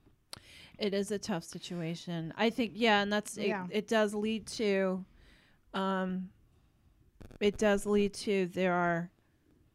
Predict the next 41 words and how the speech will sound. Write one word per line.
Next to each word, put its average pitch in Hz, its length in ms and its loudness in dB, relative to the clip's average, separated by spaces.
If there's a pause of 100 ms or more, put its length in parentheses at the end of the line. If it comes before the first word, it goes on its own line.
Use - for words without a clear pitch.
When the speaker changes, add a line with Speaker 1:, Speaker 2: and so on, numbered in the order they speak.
(380)
Speaker 1:
fair 214 280 6
weather 175 300 2
friends. 156 600 -8 (800)
Speaker 2:
And 214 140 8
misery 220 280 12
loves 196 240 10
company. 208 380 8
Speaker 1:
And 190 160 6
misery 185 320 0
loves 151 240 -4
company. - 640 -12
Speaker 2:
Were 214 80 4
you 240 100 4
gonna 277 140 4
say 214 240 2
misery 233 280 6
loves 233 180 4
Speaker 1:
I 196 80 4
Speaker 2:
company? 220 200 8
Speaker 1:
was. 190 300 8
Speaker 2:
'Cause 240 140 10
I 247 140 10
said 240 280 8
it 240 160 6 (200)
right 233 160 12
before 208 300 4
you 214 160 8
did. 185 260 4 (180)
Speaker 1:
Yes. 160 320 -4
Speaker 2:
That, 220 320 6
and 226 200 6
then 220 180 8
your 220 160 10
Speaker 1:
Why? - 40 4
Speaker 2:
friend, 285 360 8
I 247 100 12
Speaker 1:
'Cause 208 100 6
you're 185 80 0
smarter 170 400 -2
than 180 160 -2
me? 208 180 -2